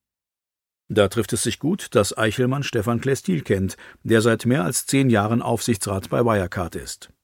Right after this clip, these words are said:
Und für das Kontrollgremium von Wirecard wird gerade neues Personal gesucht. Klestil fragt Eichelmann, ob er nicht Interesse habe, und lässt ihn auf die Kandidatenliste setzen. Auf der Hauptversammlung im Juni zweitausendneunzehn wird der Banker gewählt.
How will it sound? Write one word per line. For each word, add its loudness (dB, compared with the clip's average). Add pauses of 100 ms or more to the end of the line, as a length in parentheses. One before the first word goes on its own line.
(300)
Und 2
für -2
das 2
Kontrollgremium -2
von -2
Wirecard -2
wird 0
gerade 0
neues -2
Personal 0
gesucht. -8 (1000)
Klestil 0
fragt -4
Eichelmann, 0
ob -4
er 2
nicht -2
Interesse 0
habe, 4 (280)
und 2
lässt -4
ihn 0
auf -4
die -2
Kandidatenliste -2
setzen. -8 (580)
Auf -4
der 0
Hauptversammlung -2
im 2
Juni 2
zweitausendneunzehn 0 (240)
wird 2
der 6
Banker -2
gewählt. 0